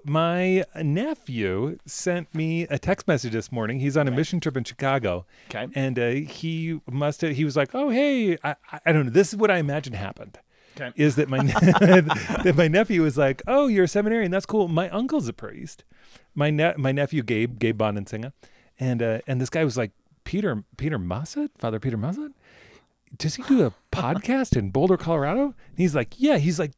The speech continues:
Speaker 1: "Dude, that podcast changed my life."
Speaker 2: That's crazy.
Speaker 1: Yeah, so,
Speaker 2: That's
Speaker 1: so
Speaker 2: pretty cool.
Speaker 1: that's what I think happened.
Speaker 2: I,
Speaker 1: And,
Speaker 2: I'm gonna go with that.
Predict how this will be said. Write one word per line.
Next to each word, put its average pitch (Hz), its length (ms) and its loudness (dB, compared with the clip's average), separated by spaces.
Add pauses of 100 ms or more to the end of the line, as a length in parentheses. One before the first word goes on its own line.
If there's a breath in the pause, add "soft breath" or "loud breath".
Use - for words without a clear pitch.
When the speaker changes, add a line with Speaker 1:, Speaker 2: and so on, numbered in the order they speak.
Speaker 1:
"Dude, 269 280 4 (220 soft breath)
that 254 280 2
podcast 202 560 0
changed 208 500 -2
my 175 260 0
life." 180 600 0 (240)
Speaker 2:
That's 101 280 -8
crazy. - 500 -14
Speaker 1:
Yeah, 120 260 0
so, 131 260 2
Speaker 2:
That's 131 200 -4
Speaker 1:
so 147 100 2
Speaker 2:
pretty 101 180 -8
cool. 120 160 -12
Speaker 1:
that's 170 300 6
what 196 100 6
I 151 80 4
think 147 300 -4
happened. 196 500 -2 (300 soft breath)
Speaker 2:
I, 151 120 0
Speaker 1:
And, 147 160 2
Speaker 2:
I'm 170 120 4
gonna 165 180 0
go 104 120 -4
with 87 160 -12
that. 78 180 -14